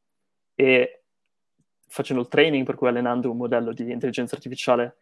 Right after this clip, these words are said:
in questo modo, abbiamo potuto poi passare i sensori sull'altro braccio, di solito posizionati sulla spalla, per cui ancora nella parte che era, che era presente,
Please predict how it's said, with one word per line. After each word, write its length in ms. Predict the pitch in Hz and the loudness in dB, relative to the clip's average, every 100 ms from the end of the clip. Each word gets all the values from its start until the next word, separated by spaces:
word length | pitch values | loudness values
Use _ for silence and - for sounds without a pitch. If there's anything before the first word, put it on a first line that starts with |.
| _ _ _ | _ _ _
in 120 | 139 | 0
questo 260 | 139 135 139 | 0 2 6
modo, 460 | 131 131 139 147 | 6 8 4 2
abbiamo 260 | - 127 127 | -6 -2 -2
potuto 460 | 120 131 _ 135 - | -4 -12 _ -4 -2
poi 440 | 131 120 117 120 _ | 2 2 0 -6 _
passare 360 | 127 - 127 | -8 -2 0
i 40 | 127 | 0
sensori 420 | 127 120 127 123 | -4 -6 -6 -8
sull'altro 400 | - 135 170 143 | 0 2 4 2
braccio, 600 | 131 - - - 139 151 _ | 0 -2 -6 -8 -8 -10 _
di 140 | - | -14
solito 240 | - 127 143 | -6 -6 0
posizionati 360 | 127 123 117 | 0 0 -8
sulla 180 | 139 110 | -6 -6
spalla, 440 | - - 120 135 | -4 0 2 4
per 140 | 143 - | 2 -4
cui 160 | - | -10
ancora 420 | 117 - 127 120 - _ _ _ _ | -12 -2 0 0 -4 _ _ _ _
nella 200 | - 131 | 4 6
parte 340 | 127 127 - | 6 4 2
che 120 | 120 123 | -2 0
era, 360 | 113 117 117 127 | 2 0 -4 -8
che 100 | - | -4
era 60 | 123 | -2
presente, 640 | 131 131 131 147 175 202 | 0 0 0 0 -4 -4